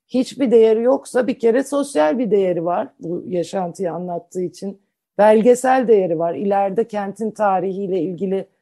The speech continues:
okumalarda, çalışmalarda, sosyal yaşantıyla ilgili çalışmalarda hala, e, çok kapsamlı bir araştırma yapılmamış olabilir. Bunların hepsi en azından veri yani.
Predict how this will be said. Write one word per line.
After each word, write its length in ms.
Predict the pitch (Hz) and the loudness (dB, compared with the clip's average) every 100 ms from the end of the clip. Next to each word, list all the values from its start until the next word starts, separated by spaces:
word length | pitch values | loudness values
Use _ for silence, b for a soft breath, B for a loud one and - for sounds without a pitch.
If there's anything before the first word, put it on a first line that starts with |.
| _ _ | _ _
okumalarda, 1200 | 202 202 226 196 190 180 175 170 180 180 175 180 - | -4 -2 -2 0 2 2 2 0 -2 0 -2 -6 -8
çalışmalarda, 1040 | 202 190 175 - 190 175 175 160 170 165 _ _ _ | -10 -8 -8 -8 -6 -4 -4 -4 -4 -6 _ _ _
sosyal 500 | 196 196 202 208 202 | -6 -4 0 0 0
yaşantıyla 600 | 190 - 185 170 190 175 | -2 -6 -10 -8 -8 -6
ilgili 300 | 175 175 160 | -6 -8 -10
çalışmalarda 1000 | 185 170 165 180 175 165 165 180 170 - _ _ _ | -8 -8 -8 -8 -4 -2 -2 -4 -6 -8 _ _ _
hala, 720 | - 214 220 208 196 - - _ _ _ _ 175 | 2 4 4 4 2 -2 -8 _ _ _ _ -6
e, 340 | 196 196 185 - _ _ _ _ | -2 -2 -4 -8 _ _ _ _
çok 320 | - 202 - - | -4 -4 -4 -4
kapsamlı 840 | 196 175 - 196 185 190 185 - _ _ - | -4 -2 -2 -2 -2 -2 -4 -6 _ _ -6
bir 120 | 185 | -4
araştırma 640 | 139 190 190 185 175 202 196 | -2 -2 -4 -8 -8 -4 -2
yapılmamış 640 | 196 196 202 196 190 - | -4 -4 -6 -6 -6 -4
olabilir. 420 | 214 220 233 240 | -2 -2 -2 -2
Bunların 240 | 214 214 214 | -2 -4 -4
hepsi 260 | 262 - | -4 -4
en 160 | 214 254 | -2 0
azından 600 | 269 214 226 233 254 233 | 2 0 0 0 0 2
veri 280 | 226 240 233 | 2 4 2
yani. 420 | 160 151 151 | 0 -4 -10